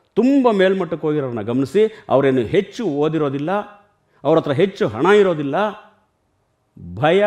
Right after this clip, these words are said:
ಮತ್ತು ಕೀಳರಿಮೆಗೆ ಅವ್ರ ಹತ್ರ ಜಾಗ ಇರೋದಿಲ್ಲ. ಹಾಗಾಗಿ ಅವರು ಉನ್ನತ ಸ್ಥಾನವನ್ನು ತಲುಪಿರ್ತಾರೆ. ಇದಕ್ಕೆ ವ್ಯಕ್ತಿ ಚಿತ್ರಗಳನ್ನ ಓದಬೇಕು,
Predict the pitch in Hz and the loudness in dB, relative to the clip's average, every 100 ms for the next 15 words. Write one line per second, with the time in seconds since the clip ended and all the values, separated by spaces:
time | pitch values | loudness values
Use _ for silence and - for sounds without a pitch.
0 | 220 196 156 - 123 - - 190 156 113 | 0 -2 -4 -6 -8 -8 -2 0 2 -2
1 | 98 95 120 127 - _ _ _ - 135 | -6 -4 -4 -6 -10 _ _ _ -2 0
2 | 147 110 98 113 120 120 107 117 107 101 | 0 -2 -4 -2 -2 -6 -8 -4 -4 -4
3 | 139 107 92 85 69 71 131 113 76 - | -6 -6 -8 -12 -12 -2 0 0 -2 -10
4 | - - 170 254 240 220 190 165 147 233 | -20 -2 6 6 8 6 4 0 0 -2
5 | 233 - 135 175 175 160 139 120 110 131 | -4 -6 -2 0 0 -2 -2 -2 -4 -6
6 | 127 104 104 85 87 90 87 - _ _ | -8 -12 -12 -18 -20 -20 -20 -20 _ _
7 | _ _ _ _ _ _ _ _ 110 139 | _ _ _ _ _ _ _ _ -8 -6
8 | 110 110 233 202 208 202 202 185 170 160 | -6 -6 -6 -6 -6 -2 0 0 0 -2
9 | 147 139 - 95 | -4 -6 -8 -14